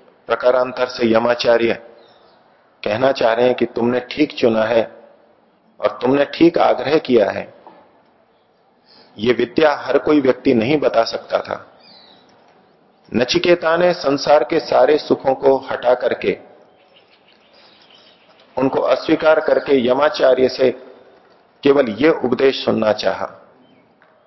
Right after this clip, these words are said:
अर्थात नचिकेता की दृष्टि में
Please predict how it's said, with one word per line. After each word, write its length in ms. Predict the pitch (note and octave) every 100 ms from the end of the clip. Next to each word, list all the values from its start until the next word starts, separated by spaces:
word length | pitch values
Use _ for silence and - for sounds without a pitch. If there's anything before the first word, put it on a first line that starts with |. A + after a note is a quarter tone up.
| _ _ _ _ _ _ _ _ _ _ _ -
अर्थात 360 | B2+ - F3+ D3+
नचिकेता 580 | C3+ C3+ E3+ F#3+ F#3 F3+
की 140 | F3
दृष्टि 400 | - C3+ - E3+
में 420 | D#3+ G2+ - -